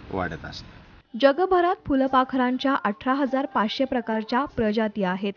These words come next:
Speaker 2: त्यातल्या दीड हजार प्रजाती भारतात आढळतात, तर पश्चिम घाटात तीनशे चौतीस प्रजातींची नोंद झाली आहे.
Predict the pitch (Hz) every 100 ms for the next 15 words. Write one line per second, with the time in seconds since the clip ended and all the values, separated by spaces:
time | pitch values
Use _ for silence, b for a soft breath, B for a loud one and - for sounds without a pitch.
0 | _ b b b 277 277 302 349 269 254
1 | 339 359 277 233 247 311 247 208 240 254
2 | 240 262 220 196 233 240 202 190 190 202
3 | 208 - b b b 277 262 247 - 349
4 | 381 285 277 269 226 - 247 226 247 285
5 | 254 208 202 302 - 226 214 220 233 226
6 | 285 240 214 202 196 190 202